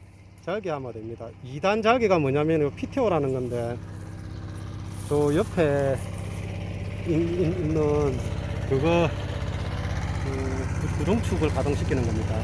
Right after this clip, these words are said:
이 단이 잘게라는 말이 좀 회전 속도가 많다는 뜻이거든요.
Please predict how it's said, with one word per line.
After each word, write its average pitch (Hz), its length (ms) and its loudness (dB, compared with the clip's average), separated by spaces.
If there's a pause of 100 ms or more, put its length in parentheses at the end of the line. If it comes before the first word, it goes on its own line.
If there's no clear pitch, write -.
이 147 120 0
단이 214 840 6
잘게라는 190 520 4
말이 147 560 0
좀 147 180 -2
회전 190 220 -2
속도가 151 380 -2
많다는 175 400 0
뜻이거든요. 131 640 -2